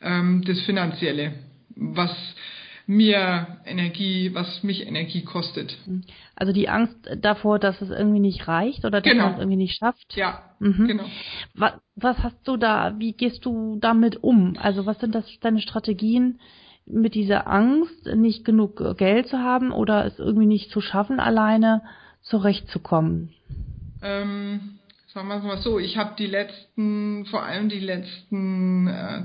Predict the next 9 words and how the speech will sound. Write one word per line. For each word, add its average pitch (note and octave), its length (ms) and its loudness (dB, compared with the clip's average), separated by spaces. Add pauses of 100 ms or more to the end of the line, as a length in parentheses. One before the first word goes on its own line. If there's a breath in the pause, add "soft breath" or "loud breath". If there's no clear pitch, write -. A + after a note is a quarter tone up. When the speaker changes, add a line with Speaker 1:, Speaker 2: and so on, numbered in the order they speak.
(120)
Speaker 1:
drei F3 420 0
Jahre G3+ 1300 -2
arbeite F#3 460 -4
ich F#3 180 -8
da F3 500 -4 (680 loud breath)
echt G#3+ 260 -4
stark G3+ 480 -2
an B3 160 -4
mir. C#4 400 0